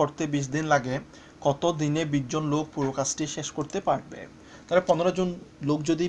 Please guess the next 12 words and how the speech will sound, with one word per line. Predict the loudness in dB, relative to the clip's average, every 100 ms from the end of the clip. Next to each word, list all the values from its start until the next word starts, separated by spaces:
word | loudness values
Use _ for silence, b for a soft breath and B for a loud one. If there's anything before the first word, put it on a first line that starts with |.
| 0
বিশ | -2 -4
দিন | 2
কাজ | 0 0
করে, | -2 0 -2 B B 0
তাহলে | 0 2
কাজটির | -2 -4 2 2
অর্ধেক | 2 -2 -2
সম্পন্ন | -4 -2 -2 -4
করতে | -6 -8
পারে। | -8 -10 -14 -20 B -20 -20 -20 -20 -20 -12 -2
একজনও | -2 2 2 4
যদি | 4